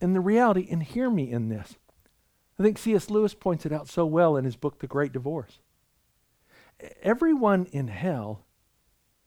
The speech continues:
who's there, it's based on the free will choice of their life that they said,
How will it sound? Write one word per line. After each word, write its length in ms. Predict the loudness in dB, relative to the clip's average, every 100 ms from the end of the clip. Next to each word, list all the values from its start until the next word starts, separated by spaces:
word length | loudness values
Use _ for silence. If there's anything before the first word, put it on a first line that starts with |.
| _ _
who's 240 | -6 -6
there, 400 | -4 -2 0 0 -4
it's 180 | -8 -8
based 520 | -4 0 0 -2 -6
on 200 | -4 -2
the 100 | -2
free 440 | -6 -12 -4 -2 0
will 300 | 2 2 2
choice 460 | -4 -6 -6 -6
of 100 | -6
their 160 | -4 -4
life 360 | -4 -6 -6
that 140 | -6 -4
they 120 | -4
said, 240 | -2 -2